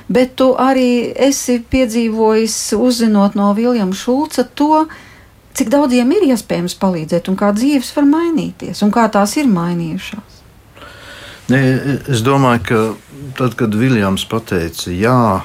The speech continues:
Speaker 2: un iesaistot arī citus, un, un, un tas bija tāds dieva gara vilnis, kad cilvēki viņam noticēja,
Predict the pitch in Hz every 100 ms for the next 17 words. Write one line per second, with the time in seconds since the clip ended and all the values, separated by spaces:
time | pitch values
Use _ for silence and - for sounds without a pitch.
0 | - 90 98 101 - 80 - 85 82 87
1 | 82 73 - 120 - - - 90 85 80
2 | 80 80 76 - - - - 92 - 80
3 | - - 82 - - - 82 80 95 95
4 | 87 82 95 87 85 120 117 92 85 -
5 | - 73 - - - 90 78 78 87 85
6 | 78 73 78 90 117 - - 87 80 78
7 | 78